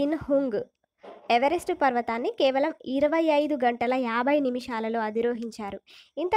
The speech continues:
తక్కువ వ్యవధిలో ఎవరెస్టును అధిరోహించిన మొదటి మహిళగా ఆమె ఘనత సాధించారు. గతంలో ముప్పై తొమ్మిది గంటల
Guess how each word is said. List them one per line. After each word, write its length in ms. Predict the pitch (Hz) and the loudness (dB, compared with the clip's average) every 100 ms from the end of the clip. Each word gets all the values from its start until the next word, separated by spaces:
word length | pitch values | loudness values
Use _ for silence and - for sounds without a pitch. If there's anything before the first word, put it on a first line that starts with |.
| 427 | 2
తక్కువ 280 | 240 - 339 349 | 0 -2 0 2
వ్యవధిలో 400 | 302 247 233 226 311 | 2 2 0 2 2
ఎవరెస్టును 500 | 254 277 311 - 311 262 | 4 2 0 -2 -2 0
అధిరోహించిన 680 | 233 262 294 285 269 240 226 202 - | 2 4 4 2 -4 -6 -6 -8 -8
మొదటి 320 | 240 247 285 311 247 | -6 -4 -2 -4 -4
మహిళగా 420 | 233 233 220 285 349 | -4 -6 -6 -6 -4
ఆమె 140 | 269 320 247 | -4 -4 -2
ఘనత 260 | 226 233 294 | -4 -4 -8
సాధించారు. 520 | 247 214 226 226 208 - - | -8 -6 -8 -10 -12 -12 -12
గతంలో 300 | 220 220 277 640 - - _ 285 | -10 -8 -6 -8 -12 -20 _ -6
ముప్పై 260 | 302 359 370 | 0 2 2
తొమ్మిది 280 | 370 311 285 254 | 0 -2 -2 -2
గంటల 260 | 247 247 | -2 -2